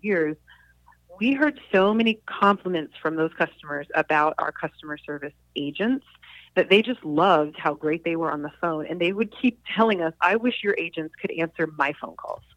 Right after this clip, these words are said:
I wish they could answer the calls for us." And so after a few years, the owner said, "Well, we can. We can totally do that." And so we custom wrote an application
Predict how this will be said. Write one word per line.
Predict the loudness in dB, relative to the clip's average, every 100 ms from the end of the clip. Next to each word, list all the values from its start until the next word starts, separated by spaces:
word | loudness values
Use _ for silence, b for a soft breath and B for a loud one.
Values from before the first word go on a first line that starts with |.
| B B B
I | 2
wish | 2 0
they | -2
could | -2 -2
answer | -4 0 0
the | 0
calls | 0 0 -2
for | -6 -4
us." | -4 -6 _ _ B B B
And | 4
so | 6
after | 6 4 -12
a |
few | -14 -14 -10
years, | -6 -6 -6 -8
the | -6
owner | -6 -8 -6
said, | -6 -6 -10 -20 -20 -20 -20 -16
"Well, | -6 -4
we | -2 -6
can. | -4 -6 -6 -12 -10
We | -8
can | -8
totally | 0 2 2 -4
do | -6 -4
that." | -6 -6 -8
And | -10 -2
so | -2
we | -2 -6
custom | 0 0 0 -4 0
wrote | 2 2 -2
an | -4
application | -2 -2 -6 -6 -6 -6 -8 -8